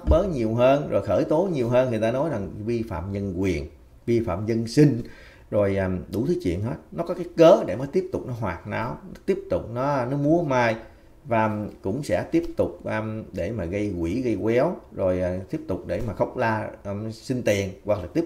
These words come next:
tục gây quỹ để mà kiện tụng giống như cái vụ Formosa chẳng hạn. Chúng ta đã thấy những cái điều đó rồi. Thì, à, khi mà tìm hiểu và đọc thông qua một số các cái tờ báo ở trong nước và ngoài nước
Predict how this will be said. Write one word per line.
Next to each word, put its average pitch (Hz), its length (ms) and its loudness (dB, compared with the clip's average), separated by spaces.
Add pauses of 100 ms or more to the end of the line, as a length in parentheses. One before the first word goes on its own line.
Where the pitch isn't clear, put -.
tục 87 200 -6
gây 117 260 0
quỹ 120 180 2
để 127 100 0
mà 107 100 -4
kiện 95 240 -4
tụng 98 300 -2
giống 208 200 2
như 156 100 2
cái 143 80 0
vụ 95 220 0
Formosa 104 440 -4
chẳng 95 120 -8
hạn. 82 160 -6 (340)
Chúng 147 120 -2
ta 147 100 4
đã 113 80 0
thấy 135 200 -2
những 98 120 -6
cái 123 100 -6
điều 92 140 -2
đó 98 160 0
rồi. 95 280 2 (640)
Thì, 131 180 8
à, 127 160 8 (720)
khi 170 160 8
mà 120 460 6 (420)
tìm 117 280 4
hiểu 113 240 4
và 131 220 6
đọc - 420 0
thông 156 380 -2
qua 151 360 4
một 110 400 -2
số 180 140 6
các 196 100 -2
cái 185 120 -2
tờ 104 120 2
báo 113 200 0
ở 170 80 -2
trong 127 160 -2
nước 160 140 0
và 135 80 -2
ngoài 95 220 -2
nước 110 180 -2